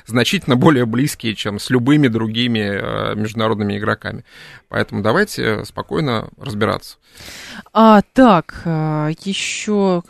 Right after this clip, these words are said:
Speaker 2: ту-ту-ту-ту-ту-ту, щас, э, союзное государство защищать гражданку не надо, спрашивает семьдесят четвертый. А, а, так, кто-то тут, Алла говорит: «Такая гражданка нам не гражданка», говорит,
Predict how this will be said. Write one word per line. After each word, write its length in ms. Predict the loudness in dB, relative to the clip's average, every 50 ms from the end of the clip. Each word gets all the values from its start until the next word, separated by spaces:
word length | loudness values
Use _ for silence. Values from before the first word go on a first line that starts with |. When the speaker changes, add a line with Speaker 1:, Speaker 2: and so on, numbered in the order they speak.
| -14 _
Speaker 2:
ту-ту-ту-ту-ту-ту, 840 | -20 _ _ -16 -12 -10 -8 -8 -8 -8 -8 -8 -6 -4 -4 -2 -2
щас, 840 | -2 -2 -2 2 2 4 4 2 0 -4 -6 -6 -6 -8 -6 -4
э, 200 | -2 -2 -2 -2
союзное 400 | -2 -2 0 0 0 0 -2 -6
государство 320 | -10 -8 -4 -2 -2 -2 0
защищать 300 | -2 -4 -4 -4 -6 -4
гражданку 500 | -2 0 0 2 2 0 0 0 -2 -4
не 160 | -2 0 0
надо, 380 | 2 2 4 4 4 4 4 2
спрашивает 520 | 0 0 0 2 2 2 0 0 -2 -2
семьдесят 360 | -2 -2 -4 -4 -4 -4 -8 -10
четвертый. 760 | -12 -12 -8 -4 -2 0 0 0 0 -4 -6 -10 -10 -10 -12 -16 -18 -18 -16 -16 -16 -14 -6 0
А, 480 | 4 6 8 8 8 8 8 6 4 4 2
а, 120 | 0 0 0 -2 _ -18 -16 -8 -2
так, 320 | 2 2 2 2 0 -6 -20
кто-то 300 | -14 -8 -6 -4 -4 -4
тут, 220 | -4 -4 -4 -6 -2
Алла 360 | 2 4 6 6 6 4 4
говорит: 480 | 2 2 2 2 2 2 2 0 -2 -4
«Такая 280 | -6 0 2 4 4
гражданка 420 | 6 6 4 4 4 2 2 2 2
нам 120 | 2 2
не 80 | 2 2
гражданка», 760 | 4 4 4 4 6 6 6 6 6 6 4 4 4 4 2 _ _ _ _
говорит, 320 | -12 -8 -4 -4 -4 -4